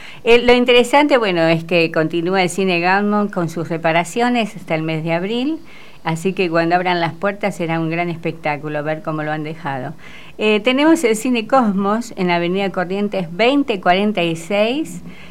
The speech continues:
Y bueno, cincuenta y cinco pesos para los jubilados, seguimos manteniendo ese,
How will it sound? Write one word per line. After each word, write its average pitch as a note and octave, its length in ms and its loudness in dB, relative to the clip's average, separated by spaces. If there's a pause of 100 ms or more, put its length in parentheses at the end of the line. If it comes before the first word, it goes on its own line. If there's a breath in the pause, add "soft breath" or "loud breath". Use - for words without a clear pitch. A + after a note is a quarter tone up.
(140 loud breath)
Y G3 420 2
bueno, F3+ 300 2
cincuenta F3 320 0
y E3+ 60 -2
cinco G3+ 320 -2
pesos F#3+ 280 -4
para E3+ 240 -2
los E3 140 -2
jubilados, G#3+ 540 -2
seguimos E3+ 360 -4
manteniendo D#3+ 760 -2
ese, E3 580 -6